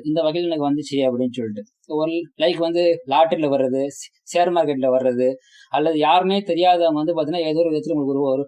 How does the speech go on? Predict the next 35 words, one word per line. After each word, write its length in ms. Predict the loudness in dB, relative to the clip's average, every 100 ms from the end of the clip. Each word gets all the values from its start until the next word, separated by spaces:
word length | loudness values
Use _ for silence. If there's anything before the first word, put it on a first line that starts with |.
| _
ஒரு 160 | -8 -2
பண 220 | 0 0
உதவி 300 | 0 0 -2 -2
பண்றது, 400 | -4 -4 -4 -6 -4
அந்த 140 | -4
பண 160 | 0 0
உதவி 220 | 0 0
பண்ணிட்டு 360 | -2 -2 0 -2 -4 _ _
"நான் 160 | -6 -2
அந்த 120 | -2
உங்களுக்கு 280 | -2 -2 -4 0
ஹெல்ப் 280 | 0 2 -2
பண்ணேன்னு 300 | -2 -2 -4
சொல்லி 160 | -4 -2
யார்ட்டையும் 320 | -2 -4 -4
சொல்லாதீங்க, 400 | -2 0 -2 -4 -4 -6 -10 _ _ _ _ _ -8
நான் 140 | -2
உங்களுக்கு 240 | -2 2 0
பர்சனலா 240 | 0 -2
வந்து 140 | -2 -4
ஹெல்ப் 200 | -4 -2
பண்ணியிருக்கேன்" 440 | -2 -2 -2 -2 -6 -12 -18 -4
அப்படின்னு 340 | -2 0 -2
சொல்லிட்டு 240 | -2 -2 0
உங்களுக்கு 240 | 0 -2
ஒரு 100 | 0
பணவரவு 440 | 0 2 4 4 2
இந்த 140 | 2
காலகட்டத்துல 540 | 4 4 2 0 -2 0
உண்டு. 180 | 0 -2 -6 _ _ -10
அந்த 140 | -6 0
பணவரவு 380 | 2 4 4 2
பணவரவா 440 | 0 2 2 2 0
மட்டுமே 340 | -2 -4 -4 -2 -2
கிடையாது, 400 | 0 2 2 0